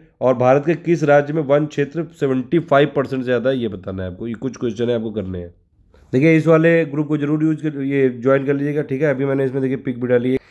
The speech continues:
इस वाले ग्रुप में बहुत सारी मैं पिक डालता रहता हूँ, फ्री का ग्रुप है। अब ये देखिए इसमें देख लीजिए आप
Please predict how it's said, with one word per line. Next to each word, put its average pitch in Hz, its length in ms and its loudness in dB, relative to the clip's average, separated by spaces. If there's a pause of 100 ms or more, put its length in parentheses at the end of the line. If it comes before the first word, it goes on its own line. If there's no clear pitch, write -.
(220)
इस 139 140 0
वाले 165 160 6
ग्रुप 160 160 0
में 170 120 0
बहुत 160 240 4
सारी 160 200 2
मैं 160 200 2
पिक 156 140 -2
डालता 135 300 0
रहता 131 180 -4
हूँ, 135 100 -6
फ्री 143 140 -4
का 143 120 -4
ग्रुप 127 220 -2
है। 139 200 -2
अब 139 180 0
ये 160 180 4
देखिए 160 260 2
इसमें 156 260 -2
देख 151 160 -2
लीजिए 147 200 0
आप 151 220 0